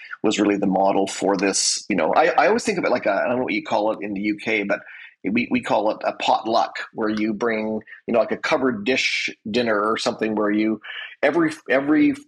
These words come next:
person brings the thing they like best that their family loves. And, you know, we just thought, you know, you get,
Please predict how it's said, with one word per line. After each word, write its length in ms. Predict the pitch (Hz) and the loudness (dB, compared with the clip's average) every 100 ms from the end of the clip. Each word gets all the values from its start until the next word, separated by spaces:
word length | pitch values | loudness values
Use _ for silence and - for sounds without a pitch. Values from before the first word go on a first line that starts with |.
| - | -6
person 400 | 151 151 117 107 | -4 -2 -2 -2
brings 300 | 123 123 110 | 0 0 -2
the 80 | 117 | -2
thing 440 | 135 127 113 98 | 0 -2 -2 -2
they 280 | 120 127 139 | 2 4 4
like 360 | 123 113 110 - | 4 2 0 0
best 360 | 117 113 - | 0 0 -2
that 100 | 95 98 | -8 -8
their 420 | 98 110 123 123 | -4 2 4 4
family 460 | - 113 110 107 | 2 2 2 2
loves. 560 | 98 101 98 - - - _ - - - _ - | 4 4 2 -4 -16 -16 _ -20 -20 -20 _ -4
And, 480 | 104 104 101 98 - - | 0 2 0 -2 -4 -4
you 120 | 95 | -2
know, 140 | 87 | 0
we 120 | 110 | 2
just 180 | 101 - | 0 0
thought, 260 | 110 95 - - | 4 2 2 -8
you 180 | 120 | -4
know, 120 | 92 104 | 0 2
you 180 | 107 | 0
get, 180 | 113 117 | 0 0